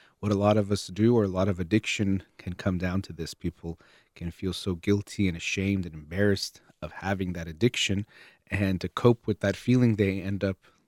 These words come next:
drinking or doing drugs or doing whatever that addiction is again, and it becomes this kind of, uh, cycle. And,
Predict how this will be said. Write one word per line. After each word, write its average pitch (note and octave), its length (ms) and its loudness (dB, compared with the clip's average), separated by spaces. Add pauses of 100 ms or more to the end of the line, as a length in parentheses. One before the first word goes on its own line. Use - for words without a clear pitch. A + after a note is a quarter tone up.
(120)
drinking F2+ 500 -4
or E2 60 -6
doing F2 300 -4
drugs F2+ 340 -6
or E2+ 60 -14
doing F2+ 300 -6
whatever F#2 500 -6 (460)
that F#2 260 -4
addiction F2+ 500 -2
is F#2 220 2
again, F2 480 0 (240)
and D#2+ 100 -10
it D#2 80 -10
becomes D#2+ 440 -12
this E2 160 -10
kind D2+ 360 -12
of, D2+ 160 -14 (800)
uh, - 100 -18
cycle. F2+ 540 -6
And, E2 180 -14